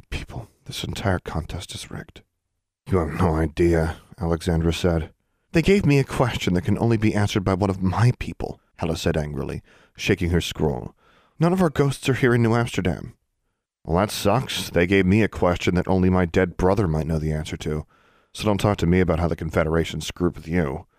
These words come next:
Hela paused. "I have dead relatives, too." Alexandra shrugged. "Too bad none of them can help us." Hela said, "I'm very good at what you colonials call necromancy, but speaking to one of my people from down here requires a ritual, not just a summoning."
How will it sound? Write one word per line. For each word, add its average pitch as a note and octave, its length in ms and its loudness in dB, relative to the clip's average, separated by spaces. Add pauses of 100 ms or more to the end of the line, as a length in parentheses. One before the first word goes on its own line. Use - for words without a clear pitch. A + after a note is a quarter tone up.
(720)
Hela E2 180 0
paused. D2+ 600 -2 (840)
"I D#2+ 60 -10
have F#2 160 -2
dead D#2 200 -6
relatives, - 460 -12
too." - 320 -10 (1040)
Alexandra D#2+ 460 -2
shrugged. C#2+ 500 -4 (540)
"Too - 80 -4
bad D#2+ 240 2
none E2 140 2
of D#2+ 60 2
them D#2+ 100 -4
can - 160 -8
help F2+ 240 -4
us." - 320 -10 (840)
Hela F2+ 200 2
said, E2 360 -2 (600)
"I'm A#2+ 120 2
very A#2+ 260 2
good G#2 200 0
at - 80 0
what F2+ 160 -2
you E2 80 -2
colonials E2 640 0
call E2 180 -2
necromancy, D#2+ 800 -4 (540)
but - 140 -6
speaking - 400 -2
to G2+ 80 0
one F#2+ 120 2
of - 140 -4
my G2 160 2
people - 320 -6
from E2 200 -2
down E2 220 2
here G2+ 240 0
requires E2 500 0
a E2+ 60 2
ritual, F2+ 420 -4
not F#2 220 -4
just - 260 -8
a D#2+ 60 -10
summoning." D#2 480 -4